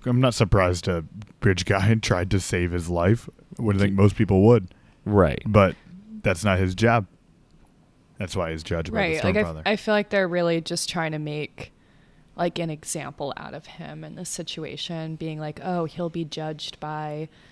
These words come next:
Speaker 3: the High Storm." And I feel like this is actually the first place that I've heard them use the name Jeriza, King of Herald, like, the Stormfather. Maybe that's used before, but this was the first time I really,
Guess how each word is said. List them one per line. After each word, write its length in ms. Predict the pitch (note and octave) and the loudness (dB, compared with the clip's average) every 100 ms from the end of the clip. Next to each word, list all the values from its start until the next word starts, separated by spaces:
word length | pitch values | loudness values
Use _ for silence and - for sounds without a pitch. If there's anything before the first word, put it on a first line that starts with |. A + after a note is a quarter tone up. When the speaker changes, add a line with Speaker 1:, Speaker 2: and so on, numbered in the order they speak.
| _ _ | _ _
Speaker 3:
the 100 | G3 | -6
High 240 | E3+ E3 D#3+ | -4 -4 -2
Storm." 580 | - E3 C#3+ C#3 C#3 - | -2 -2 -4 -6 -8 -6
And 140 | F3+ | -4
I 80 | F#3 | -2
feel 160 | - F#3+ | -2 -2
like 160 | F#3 | -2
this 180 | G#3+ G#3 | -6 -6
is 120 | F#3 | -6
actually 320 | E3 D3+ - D#3 | -6 -6 -8 -10
the 80 | |
first 340 | D3+ D#3 D3 - | -10 -8 -8 -8
place 600 | - D3+ D3 D3 - - _ _ - - _ _ _ | -8 -8 -6 -6 -6 -8 _ _ -20 -20 _ _ _
that 320 | F3+ D#3+ C#3+ D3 | -4 -2 -2 -4
I've 220 | D#3 D3+ | -6 -8
heard 420 | - D#3+ D3 D3 - _ _ _ _ - | -8 -6 -6 -8 -16 _ _ _ _ -10
them 240 | E3 D#3 | -8 -8
use 320 | D3+ D3+ D3+ | -8 -8 -10
the 260 | - D3+ D3 D#3 | -8 -8 -10 -10
name 600 | D3 C#3+ D3 C#3+ C#3+ - _ _ _ | -12 -10 -10 -10 -12 -16 _ _ _
Jeriza, 840 | - D#3 C3+ E3 F3+ A3 A3 A3+ A#3+ D4 _ | -10 -8 -4 -4 -2 -2 0 -2 -4 -10 _
King 260 | - F#3 E3 | -18 -14 -14
of 120 | D#3+ | -16
Herald, 480 | - D#3 D3+ E3+ F#3 | -16 -14 -12 -12 -12
like, 320 | F#3 D#3+ _ - | -12 -14 _ -18
the 80 | D3+ | -14
Stormfather. 1080 | - - D3 D3+ D#3+ G#3 A3 C4+ D4+ D#4+ - - | -14 -12 -12 -12 -12 -10 -10 -12 -12 -12 -14 -8
Maybe 260 | G#3 G3+ | -4 -2
that's 240 | G#3 F#3 - | -2 -2 -4
used 160 | E3 | -8
before, 360 | - D#3 D3 B2 | -8 -8 -6 -6
but 180 | D3+ - | -8 -8
this 200 | E3 - | -10 -8
was 140 | D#3+ | -12
the 80 | D#3 | -12
first 280 | - - - | -14 -10 -10
time 220 | F2+ F#2 | -10 -12
I 60 | F2 | -12
really, 440 | F2+ E2+ D#2+ - | -12 -12 -12 -16